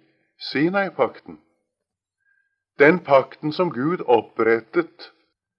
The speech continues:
ved Moses på Sinai, det er en gjensidig pakt. Den er ikke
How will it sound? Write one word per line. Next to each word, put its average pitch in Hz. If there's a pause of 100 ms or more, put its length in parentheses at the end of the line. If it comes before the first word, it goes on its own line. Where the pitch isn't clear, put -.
(220)
ved 143
Moses 139 (280)
på 123
Sinai, 98 (1300)
det 139
er 147
en 151
gjensidig 135
pakt. - (1160)
Den 120
er 165
ikke 185